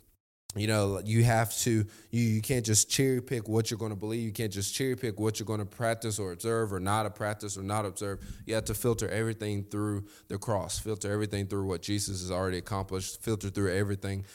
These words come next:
that Jesus has redeemed you to be. You know, I know several people that'd be like, "Well, you know, this company, they support this, so I ain't gonna get down with that."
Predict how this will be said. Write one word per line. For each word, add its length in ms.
that 140
Jesus 340
has 220
redeemed 440
you 140
to 160
be. 320
You 100
know, 40
I 60
know 120
several 320
people 220
that'd 220
be 60
like, 260
"Well, 200
you 140
know, 300
this 160
company, 400
they 140
support 420
this, 220
so 100
I 120
ain't 100
gonna 160
get 160
down 200
with 120
that." 260